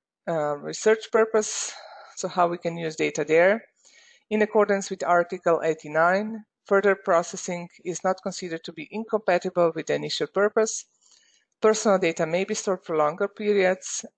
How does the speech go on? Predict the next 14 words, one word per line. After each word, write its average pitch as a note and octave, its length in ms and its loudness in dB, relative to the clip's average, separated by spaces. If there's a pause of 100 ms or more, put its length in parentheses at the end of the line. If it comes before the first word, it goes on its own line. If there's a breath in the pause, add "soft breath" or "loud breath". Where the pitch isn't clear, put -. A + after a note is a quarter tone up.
(120)
and D#3 400 0
there D3+ 240 4
are - 80 0
also F3+ 280 0
exemptions E3+ 680 -2
for D#3+ 140 -4
the D3+ 160 0
subject - 540 -4
rights G3 280 2
that - 180 -8
we D#3+ 60 -10
just - 240 -6
mentioned D3 400 -2
before. G#3 460 2